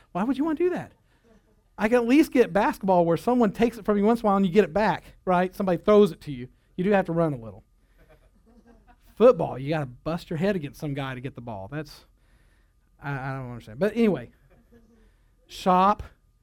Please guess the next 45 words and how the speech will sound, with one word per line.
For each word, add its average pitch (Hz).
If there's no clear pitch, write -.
read, 220
just 214
stay 185
in 208
bed. 185
I 165
mean, 196
that 226
happens 226
to 202
a -
lot 220
of 214
people 214
on 196
Sundays, 196
right? 202
I 175
have 208
that 202
right. 196
I 175
mean, 180
I've 208
gone 208
to 170
church 208
almost 180
all 196
year, 202
God, 226
except -
for 185
those 175
other 185
ten 202
times 220
out 175
of 170
the, 165
out 190
of 190
the 180
fifty-two 214
weeks. 233